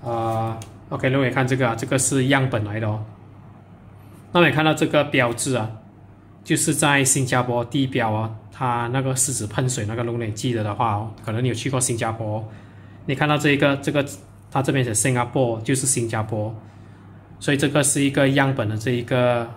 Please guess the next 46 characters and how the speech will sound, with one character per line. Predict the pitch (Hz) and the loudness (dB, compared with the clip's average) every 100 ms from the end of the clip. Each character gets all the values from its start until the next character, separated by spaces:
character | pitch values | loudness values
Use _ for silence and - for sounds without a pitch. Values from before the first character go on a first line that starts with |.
| - | -6
啊， | 113 104 | -4 -4
钱 | 101 - 110 | -6 -6 -4
币 | 113 117 | -2 -2
哦。 | 110 110 - - - - - - - - | -2 -8 -16 -20 -20 -20 -20 -20 -18 -6
所 | - | 2
以 | 135 | 4
呢， | 135 | 4
现 | 123 143 | 4 4
在 | |
这 | 135 139 | 4 2
个 | 143 139 135 - - - - - - - - | 4 4 4 0 -12 -18 -20 -20 -20 -20 -6
它 | - 151 | 0 0
只 | 127 | 4
是 | 165 170 170 - - | 8 8 6 -6 -6
展 | - 120 | 0 0
示 | 113 170 | 0 0
一 | 165 | 0
部 | 156 | 2
分 | 151 147 | 2 2
给 | 135 | 0
你 | 123 | -2
看 | 107 139 113 | 0 0 0
哦， | 110 - | -4 -4
所 | - | 0
以 | 160 | 0
这 | |
个 | 160 160 - - - - - - - - - - | 2 2 2 -4 -18 -20 -20 -20 -20 -20 -20 -6
新 | - 147 | 0 2
加 | 147 135 | 2 2
坡 | 139 | 2
我 | |
们 | 123 120 | 2 -2
就 | 139 143 139 | -2 -2 -2
放 | 147 139 | 0 0
一 | 135 - | -2 -6
个 | 143 | -4
S | - 131 - | 0 0 0
哦。 | 113 131 - - - - - - - - - - - - | -4 -8 -12 -20 -20 -20 -20 -20 -20 -20 -20 -20 -20 -10
OK， | 131 127 | -4 -2
这 | 135 | 0
个 | |
是 | 135 | -2
新 | 135 123 | -2 -2
加 | 120 | -2
坡 | 113 117 127 | -2 0 -2
哦。 | - | -4